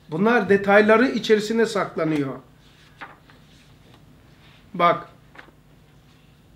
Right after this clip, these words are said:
Sayfa iki yüz yetmiş bir. Gördüm ki gece alemi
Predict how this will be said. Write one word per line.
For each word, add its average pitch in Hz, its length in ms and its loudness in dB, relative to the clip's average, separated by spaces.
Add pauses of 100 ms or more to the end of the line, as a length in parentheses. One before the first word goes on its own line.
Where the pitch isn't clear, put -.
(440)
Sayfa 269 480 4
iki 247 260 0
yüz 277 200 2
yetmiş 220 400 -4
bir. - 340 -2 (2250)
Gördüm 240 540 4
ki 165 220 -2
gece 220 340 2
alemi 196 580 4